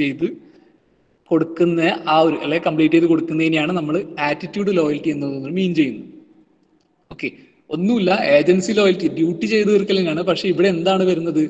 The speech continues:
നമ്മുടേതായിട്ടുള്ള ഒരു personal involvement കുറച്ചുകൂടെ കൂടുതലായിരിക്കും. Okay, so അതാണ് ആറ്റിറ്റ്യൂഡ് ലോയൽറ്റി എന്നതുകൊണ്ട് mean ചെയ്യുന്നത്. അതായത് ചെയ്യേണ്ട duties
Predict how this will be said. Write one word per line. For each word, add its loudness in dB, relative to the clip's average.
നമ്മുടേതായിട്ടുള്ള 2
ഒരു 2
personal 4
involvement -2
കുറച്ചുകൂടെ -8
കൂടുതലായിരിക്കും. -8
Okay, -10
so -2
അതാണ് 4
ആറ്റിറ്റ്യൂഡ് 0
ലോയൽറ്റി 2
എന്നതുകൊണ്ട് -6
mean -2
ചെയ്യുന്നത്. -8
അതായത് -4
ചെയ്യേണ്ട -4
duties -2